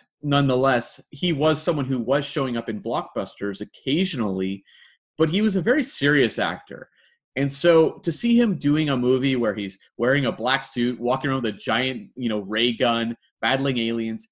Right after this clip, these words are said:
it was something of a novelty, I think, for at least older audience members at the time. And for me, I find it has aged very well, that concept of the movie. It's still a lot of fun to see.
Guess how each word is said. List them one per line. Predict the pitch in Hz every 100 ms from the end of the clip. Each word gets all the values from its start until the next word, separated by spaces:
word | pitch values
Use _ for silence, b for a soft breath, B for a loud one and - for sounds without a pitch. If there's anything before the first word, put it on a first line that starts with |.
| -
it | 170 135
was | 135 226 262 - - _ _ _ _ _ _ _ -
something | - 202 247 214
of |
a | 165
novelty, | 123 123 131 135 143 156
I | 131
think, | - 135 127 -
for | 131 110 104 -
at | 139 147
least | 190 - -
older | 135 151 139 123
audience | 101 101 98 95
members | 101 95 98 98
at | 101
the |
time. | 101 - 131 120
And | 113 107
for | 131
me, | 131 139
I | 127
find | - 120 110
it | 107 b b b _ -
has | 123 120 -
aged | 147 143 139 123
very | 113 127 123
well, | 113 110 113 104
that | 101 101 -
concept | 120 113 - 117
of | 110
the | 101
movie. | 107 107 95
It's | 98 -
still | - 135
a | 123
lot | 107 104
of | -
fun | 110 101
to | 95
see. | - 90